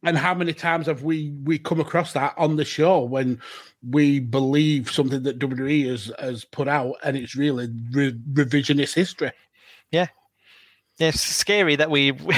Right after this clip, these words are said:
Speaker 2: we all fall into the trap, really. We like, we like, we like to think we're, um, we're, uh, old-fashioned cynics, but Vi-, Vince has got us wrapped around his finger.
Speaker 1: The,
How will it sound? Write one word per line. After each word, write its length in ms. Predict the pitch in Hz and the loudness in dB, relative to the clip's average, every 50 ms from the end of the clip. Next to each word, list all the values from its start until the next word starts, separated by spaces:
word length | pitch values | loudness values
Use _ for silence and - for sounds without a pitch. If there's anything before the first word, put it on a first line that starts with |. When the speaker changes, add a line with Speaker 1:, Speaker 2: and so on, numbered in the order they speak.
| 127 - - | 0 2 2
Speaker 2:
we 100 | 180 165 | 2 2
all 80 | 170 170 | 2 0
fall 380 | - - - - 175 165 160 | 0 -2 0 2 2 4 4
into 140 | 156 143 139 | 2 0 0
the 120 | 131 135 127 | 0 0 0
trap, 340 | - - 156 139 - - | 2 2 0 0 0 0
really. 220 | - 127 117 117 127 | 0 0 2 2 2
We 100 | 127 143 | 2 2
like, 180 | 147 151 - - - | 0 0 -2 -2 0
we 60 | 175 | 0
like, 240 | 175 175 - - - - - - - | 0 0 -2 -12 -16 -12 -12 -10 -2
we 80 | - 165 | 0 2
like 160 | 170 190 - | 2 2 2
to 80 | - - | 0 2
think 300 | - 147 143 147 - - | 2 2 0 0 -2 0
we're, 260 | 143 139 135 131 131 | 2 2 2 4 2
um, 540 | 127 123 123 123 120 123 123 120 123 127 135 - - - _ - _ _ - - - | 2 4 2 2 0 -2 -6 -6 -6 -8 -10 -12 -18 -20 _ -20 _ _ -14 -12 -8
we're, 280 | - 143 135 135 131 | 0 2 4 4 6
uh, 200 | 127 123 123 123 - - | 6 4 4 2 0 0
old-fashioned 540 | - 143 131 - - 143 127 - - 127 - | 0 2 2 2 2 0 0 -2 -6 -4 -4
cynics, 420 | - - 143 120 117 113 - - | 0 0 0 0 0 -2 0 0
but 300 | - - 127 123 - - _ _ _ _ _ _ _ _ _ _ _ _ _ _ _ _ _ _ - - _ _ _ _ _ - - | 0 2 2 0 0 -2 _ _ _ _ _ _ _ _ _ _ _ _ _ _ _ _ _ _ -20 -20 _ _ _ _ _ -6 -2
Vi-, 140 | - 175 147 | 0 0 0
Vince 320 | 139 143 175 180 170 - 147 | 2 0 0 0 2 0 0
has 80 | 135 | 2
got 120 | - 151 147 | 2 2 0
us 120 | 131 - | 2 2
wrapped 220 | 156 156 156 156 | 2 2 2 4
around 160 | 151 143 147 147 | 2 2 4 4
his 140 | 147 - | 2 2
finger. 320 | - 160 151 151 143 123 107 - - 76 - - - - | 2 0 0 0 -2 -2 -2 -6 -16 -18 -20 -18 -16 -14
Speaker 1:
The, 380 | - - 180 139 139 123 - | -14 -8 -2 0 0 0 -2